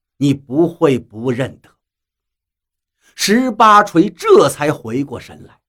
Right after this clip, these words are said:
拿起这把菜刀，可是刀拿到手里，他又愣住。奇怪呀，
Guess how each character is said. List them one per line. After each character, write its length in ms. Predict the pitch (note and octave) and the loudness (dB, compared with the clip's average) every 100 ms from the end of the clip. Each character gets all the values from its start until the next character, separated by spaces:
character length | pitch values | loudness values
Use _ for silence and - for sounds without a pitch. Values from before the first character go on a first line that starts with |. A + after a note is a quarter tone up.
| _ _ _ _ _ _ | _ _ _ _ _ _
拿 340 | F#3 A#3 D#4 F4 | 2 6 6 2
起 220 | - D#4 | -2 -4
这 240 | G3 C3 | -2 -4
把 180 | - - | -4 -18
菜 320 | - D3+ - - | -20 -20 -20 -20
刀， 200 | G#2+ _ _ _ _ _ _ _ | -20 _ _ _ _ _ _ _
可 120 | - A3+ | -2 0
是 120 | A#3+ | 2
刀 300 | D4 D4 C#4+ | 4 4 4
拿 260 | G3 A#3 | -2 -2
到 120 | A#3 F#3 | -4 -4
手 300 | D#3+ F3 A#3 | -4 -6 -4
里， 100 | C3+ | -8
他 160 | F3+ | -8
又 240 | F#3 C#4 B2 | -12 -10 -8
愣 280 | B2+ A2+ _ | -10 -10 _
住。 120 | _ _ _ _ _ _ _ _ _ | _ _ _ _ _ _ _ _ _
奇 340 | - - F#3 C#4+ | -10 -8 -4 -2
怪 340 | D#4+ D4+ C3+ | 0 0 -2
呀， 180 | G2+ | -14